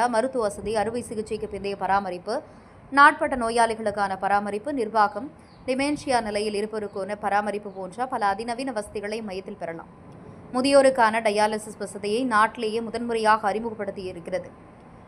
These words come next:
பின்னிரவு நேரத்தில் கூட சிகிச்சை தேவைப்படும் குடும்பங்களின் சுமை இது வெகுவாக குறைக்கும்.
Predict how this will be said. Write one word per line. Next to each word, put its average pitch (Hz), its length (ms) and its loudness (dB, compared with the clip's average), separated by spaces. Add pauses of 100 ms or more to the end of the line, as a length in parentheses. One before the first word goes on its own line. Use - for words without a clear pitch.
பின்னிரவு 302 400 6
நேரத்தில் 233 420 0
கூட 220 140 -2
சிகிச்சை 233 380 -4
தேவைப்படும் 202 520 -4
குடும்பங்களின் 233 560 -2
சுமை 202 200 -8
இது 240 140 -4
வெகுவாக 208 480 0
குறைக்கும். 165 380 -8